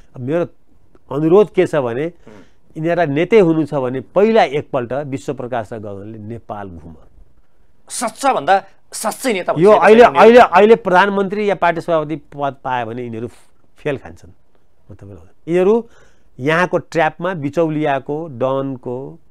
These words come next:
Speaker 1: करप्सनको पचासौँवटा यहाँ ट्र्याप छ। जब तपाईँ इमोसनली,
Speaker 2: मह्म।
Speaker 1: जब तपाईँ फिजिकली, जबसम्म तपाईँ नेपालसँग जोडिनुहुन्न,
Speaker 2: मह्म।
Speaker 1: नेपालीसँग जोडिनुहुन्न,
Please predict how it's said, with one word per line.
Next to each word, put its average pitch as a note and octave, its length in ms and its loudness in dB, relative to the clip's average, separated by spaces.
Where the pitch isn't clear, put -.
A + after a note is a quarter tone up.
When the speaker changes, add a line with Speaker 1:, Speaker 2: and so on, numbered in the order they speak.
Speaker 1:
करप्सनको C#3 880 -8
पचासौँवटा F#3+ 680 2
यहाँ C#3 180 -2
ट्र्याप A2+ 360 -6
छ। - 120 -20
जब A#3 280 2
तपाईँ A3+ 240 0
इमोसनली, F3+ 800 -2
Speaker 2:
मह्म। G2 640 -20
Speaker 1:
जब G3 220 4
तपाईँ G3+ 280 0
फिजिकली, F#3 720 0
जबसम्म E3+ 520 -2
तपाईँ C#3 240 -8
नेपालसँग D3 680 -6
जोडिनुहुन्न, G2+ 920 -12
Speaker 2:
मह्म। G#2 400 -18
Speaker 1:
नेपालीसँग E3+ 680 -2
जोडिनुहुन्न, G#2+ 580 -8